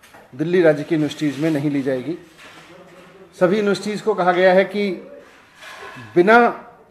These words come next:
written exam कराए, पुरानी परीक्षाओं के आधार पर या पुराने semester के आधार पर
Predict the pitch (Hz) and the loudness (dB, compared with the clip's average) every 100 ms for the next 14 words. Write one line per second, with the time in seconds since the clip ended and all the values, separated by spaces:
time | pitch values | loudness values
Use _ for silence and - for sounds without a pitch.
0 | _ _ - 143 160 214 208 165 139 175 | _ _ -16 -10 -4 -4 -4 -6 -2 -2
1 | 175 165 147 143 113 - _ _ _ _ | -2 0 2 2 -2 -12 _ _ _ _
2 | _ _ - - - - - - - _ | _ _ -20 -18 -16 -18 -20 -20 -20 _
3 | _ 165 175 202 202 165 160 185 185 185 | _ 0 2 2 0 -2 0 -2 0 0
4 | 165 175 170 190 190 - - 131 151 - | 4 2 4 2 0 -6 -20 -8 -6 0
5 | 165 170 165 151 143 165 160 160 151 165 | 0 0 -2 -6 -6 -6 0 0 2 0
6 | 160 175 175 - _ | 0 -4 -4 -12 _